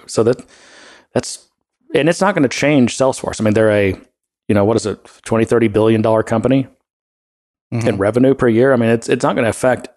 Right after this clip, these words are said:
Speaker 1: anyone whatsoever. I mean, you could take that money and instead spread it across all their fifty thousand employees, and what's that, like, two dollars a person or something? I mean, it just, it's not gonna affect anything.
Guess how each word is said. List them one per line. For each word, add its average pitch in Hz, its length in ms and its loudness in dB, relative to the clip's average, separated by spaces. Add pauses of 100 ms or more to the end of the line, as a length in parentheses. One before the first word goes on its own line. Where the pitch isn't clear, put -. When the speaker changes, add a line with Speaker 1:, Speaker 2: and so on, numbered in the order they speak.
(340)
Speaker 1:
anyone 151 500 -2
whatsoever. 101 560 -2
I 131 60 0
mean, 113 220 0 (300)
you 139 100 0
could 135 160 -4
take 156 220 0
that 113 160 0
money 101 320 -4
and 110 120 -4
instead 117 320 0
spread - 360 -2
it 120 80 4
across 120 300 -2
all 123 120 2
their 113 100 0
fifty 123 260 -2
thousand 113 280 0
employees, 113 380 0
and 104 80 -6
what's 110 120 -2
that, 107 140 -2
like, 95 120 -4
two 139 120 0
dollars 117 280 0
a 107 40 -10
person 123 320 -2
or - 20 -2
something? 139 240 -2
I 123 40 2
mean, 117 80 0
it 113 40 -6
just, - 160 -6
it's 127 140 -4
not 139 100 -2
gonna 120 140 -6
affect 98 240 -6
anything. 85 300 -20